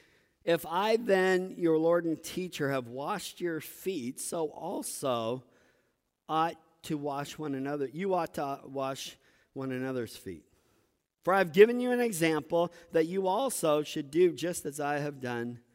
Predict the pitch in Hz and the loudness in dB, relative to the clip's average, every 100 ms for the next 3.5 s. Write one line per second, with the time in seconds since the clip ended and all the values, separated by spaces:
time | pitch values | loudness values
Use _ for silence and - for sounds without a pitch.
0 | _ _ _ _ - 147 165 170 85 76 | _ _ _ _ -10 -4 -2 -4 -8 -16
1 | _ _ _ _ _ _ _ _ _ _ | _ _ _ _ _ _ _ _ _ _
2 | 202 220 208 185 175 247 190 143 165 170 | 0 2 2 0 -2 -2 -2 -2 -6 -6
3 | 151 143 170 165 85 | -6 -6 -10 -10 -14